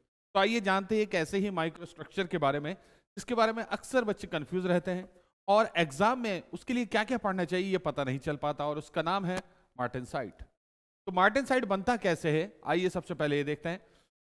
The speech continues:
मार्टेनसाइट बनता है बच्चों क्विंचिंग नाम के एक प्रोसेस से। क्विंचिंग प्रोसेस जो होता है बच्चों,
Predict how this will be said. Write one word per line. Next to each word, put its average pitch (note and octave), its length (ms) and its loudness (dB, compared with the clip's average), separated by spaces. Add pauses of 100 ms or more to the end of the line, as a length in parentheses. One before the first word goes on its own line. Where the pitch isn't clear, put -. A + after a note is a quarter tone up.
(180)
मार्टेनसाइट A#3 560 2
बनता F#3+ 280 2
है F#3 100 4
बच्चों E3 420 -2 (360)
क्विंचिंग A#3+ 580 -2
नाम F3 360 0
के F3 120 -2
एक - 120 -8
प्रोसेस C#3 340 -2
से। G3+ 220 2 (440)
क्विंचिंग B3+ 360 -2
प्रोसेस G3 360 2
जो E3+ 140 0
होता D#3+ 200 0
है D#3 80 4
बच्चों, D3 360 -2